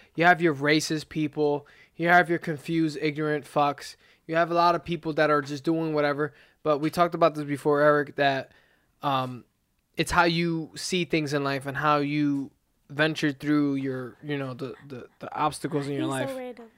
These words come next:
Speaker 1: What?
Speaker 2: Do you have the whiskey and the hot s-, oh, you gave him a shout out earlier. You should tell him that.
Speaker 1: Oh, I shot,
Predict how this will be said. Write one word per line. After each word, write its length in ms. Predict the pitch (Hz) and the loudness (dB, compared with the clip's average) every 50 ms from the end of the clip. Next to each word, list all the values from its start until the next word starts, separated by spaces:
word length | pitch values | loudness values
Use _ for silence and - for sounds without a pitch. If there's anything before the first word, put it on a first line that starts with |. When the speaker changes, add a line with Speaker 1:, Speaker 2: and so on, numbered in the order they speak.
| _ _ _ | _ _ _
Speaker 1:
What? 280 | 170 135 123 - - _ - | -10 -10 -10 -10 -12 _ -10
Speaker 2:
Do 80 | 247 | -6
you 80 | 262 285 | -4 -4
have 80 | 285 247 | -4 -4
the 80 | 262 233 | -6 -6
whiskey 320 | 233 220 - - 254 226 | -6 -8 -10 -12 -16 -16
and 100 | 226 233 | -14 -16
the 40 | 233 | -16
hot 140 | 240 - - | -16 -16 -18
s-, 120 | - - _ - | -20 -4 _ 6
oh, 160 | 285 302 311 | 8 8 8
you 160 | 285 269 277 | 6 2 4
gave 160 | 254 302 311 | 4 4 4
him 80 | 302 302 | 4 2
a 40 | 285 | 2
shout 220 | - 277 269 269 | 6 8 8 8
out 160 | 269 254 220 202 | 8 8 6 4
earlier. 280 | 214 214 214 208 208 | 2 0 0 -2 -2
You 100 | 202 208 190 | -4 -6 -8
should 120 | - - | -10 -10
tell 160 | - 233 226 | -8 -8 -8
him 80 | 214 202 | -8 -10
that. 120 | 185 185 185 | -2 4 8
Speaker 1:
Oh, 140 | 196 202 | 10 10
I 100 | 190 180 | 10 10
shot, 320 | - - 220 208 202 - | 8 8 6 6 6 4